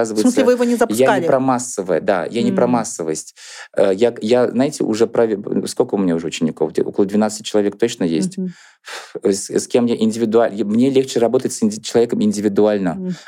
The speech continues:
Speaker 2: У меня ни один учи-, ученик по урокам повторяться не будет.
Speaker 1: М.
Speaker 2: У этих один затык, у второго зат-, другой затык. Потому что свою методичку я психо-, писал со своей подругой-психологом.
Speaker 1: Вау.
Speaker 2: Как правильно, аккуратненько зайти и какие моменты понять, почему у человека затык стоит.
Speaker 1: М.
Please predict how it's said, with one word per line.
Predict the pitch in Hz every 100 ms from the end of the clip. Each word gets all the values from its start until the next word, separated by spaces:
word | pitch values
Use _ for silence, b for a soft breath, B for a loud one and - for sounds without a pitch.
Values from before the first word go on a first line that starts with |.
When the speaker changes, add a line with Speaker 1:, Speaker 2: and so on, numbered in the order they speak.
| 185
Speaker 2:
У |
меня | - 117 120
ни | 120
один | 120 117 160
учи-, | 107 - 139 123
ученик | 113 - 123 165 -
по | 117
урокам | 113 123 147 127
повторяться | 98 - 104 110 -
не | 101
будет. | 98 104 90 - 101
Speaker 1:
М. | 185 185 180 170 165
Speaker 2:
У |
этих | 120 127 -
один | 127 120 160
затык, | 135 113 107 -
у |
второго | - 113 120 110
зат-, | 110 -
другой | 101 104 113
затык. | 98 90 80 -
Потому | - 101
что | -
свою | 107 117
методичку | 123 120 110 131 -
я | 95
психо-, | - - -
писал | - 107 113
со | 113
своей | 101 98
подругой-психологом. | 98 95 98 90 92 - 92 80 76 73 _
Speaker 1:
Вау. | 170 165 220 143 -
Speaker 2:
Как | 117 -
правильно, | 120 123 113
аккуратненько | - 107 110 101 95
зайти | 98 92 - 120
и |
какие | - 95 110
моменты | 104 101 117 127
понять, | - 104 110 120 -
почему | 98 - 98
у |
человека | 90 92 87 87
затык | 87 87 -
стоит. | - - -
Speaker 1:
М. | 175 170 170 175 180 165 156